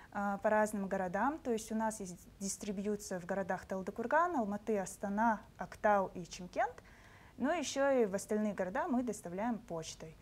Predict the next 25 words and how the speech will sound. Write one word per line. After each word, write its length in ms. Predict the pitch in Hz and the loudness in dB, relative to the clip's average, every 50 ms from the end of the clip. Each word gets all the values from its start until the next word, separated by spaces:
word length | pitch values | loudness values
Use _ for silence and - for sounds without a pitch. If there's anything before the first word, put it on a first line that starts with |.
| - - - - - - | -20 -20 -20 -20 -14 -8
Вот, 280 | 190 185 190 185 185 - | -2 0 0 0 2 0
так 160 | - - - | 0 0 0
что 460 | - - - - 240 233 226 226 220 | -6 -6 0 2 4 4 6 6 4
любой 480 | 220 208 220 202 202 233 233 226 220 214 | 4 2 0 4 6 6 6 8 6 4
желающий 460 | 202 - 202 196 196 196 190 - - | 2 0 0 0 0 0 -2 -4 -10
человек 400 | - - 190 190 190 185 185 - | -8 -6 -4 -4 -4 -4 -6 -8
может 240 | 190 175 175 - - | -10 -10 -10 -10 -8
связаться 500 | - 202 190 208 240 330 403 - - - | -6 -2 2 4 4 4 2 0 -6 -8
с 80 | - | -6
нами, 400 | - 330 320 311 311 294 277 269 269 - - - - - - | -2 0 0 0 0 0 -2 -2 -2 -8 -20 -20 -18 -6 -2
либо 240 | 220 233 196 214 | -2 0 0 0
заказать, 760 | 208 190 208 208 214 208 190 208 202 202 196 - - - - - - - - - | 0 0 0 0 0 0 2 4 2 2 2 -2 -4 -6 -8 -10 -16 -20 -12 -10
оформив 420 | 208 - - 220 214 208 196 170 | -8 0 0 0 2 0 -4 -6
заявку 400 | - - 196 190 180 180 - 190 | -4 -2 -2 -2 -2 -4 -6 -10
на 120 | 180 170 | -10 -10
сайте. 560 | 160 - - 240 302 392 403 - - 370 359 359 - - - - - - - - | -8 -2 0 2 2 2 0 0 0 0 0 0 -2 -14 -20 -20 -20 -20 -20 -8
Наш 280 | - 214 226 233 226 - | -4 0 0 0 0 0
журнал, 520 | - 220 208 214 226 220 214 208 196 185 - - - | -2 -2 0 2 4 4 4 4 2 -2 -6 -4 0
э, 180 | 208 208 202 | 2 2 2
в 100 | 196 190 | 2 2
электронной 480 | 214 220 220 - - 240 226 214 208 196 | 0 -2 0 -2 -2 0 0 0 -2 0
версии 340 | 185 196 196 - - - 180 | 0 -2 -2 -2 -6 -10 -12
стоит 300 | - - - 180 185 180 | -10 -6 -6 -6 -6 -8
пятьсот 360 | - - - - 302 370 370 | -12 -12 0 0 0 0 0
тенге, 420 | - - 359 349 330 320 320 330 | -4 -4 -4 -2 2 4 4 4